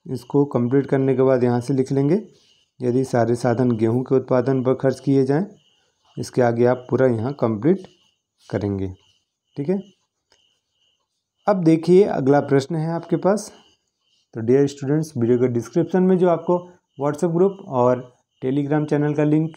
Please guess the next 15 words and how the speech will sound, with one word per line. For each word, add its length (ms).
दिया 300
है, 200
जहां 320
आपको 340
Telegram 500
चैनल 300
पर 200
आपको 300
इसका 200
पीडीएफ़ 360
भी 160
अवेलेबल 460
करा 300
दिया 200
जाएगा, 340